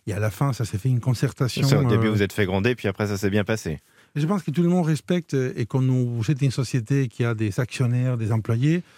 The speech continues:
Speaker 1: on doit aussi défendre nos intérêts et défendre les intérêts de tout le monde et les gouvernements, après, euh, faire des arbitrages pour que tout,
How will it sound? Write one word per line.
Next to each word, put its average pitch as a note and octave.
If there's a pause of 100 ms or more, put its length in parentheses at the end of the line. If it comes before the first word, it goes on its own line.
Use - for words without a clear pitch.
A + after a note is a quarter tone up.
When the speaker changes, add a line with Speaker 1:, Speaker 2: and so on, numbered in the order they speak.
(420)
Speaker 1:
on A2
doit C3
aussi D3+
défendre B2+
nos B2
intérêts D3
et A2+
défendre B2
les A#2
intérêts B2+
de B2+
tout B2
le B2
monde C#3+ (380)
et A2+
les A2+
gouvernements, A#2+
après, C#3+
euh, G2+
faire B2+
des G#2+
arbitrages A#2
pour -
que G#2
tout, B2+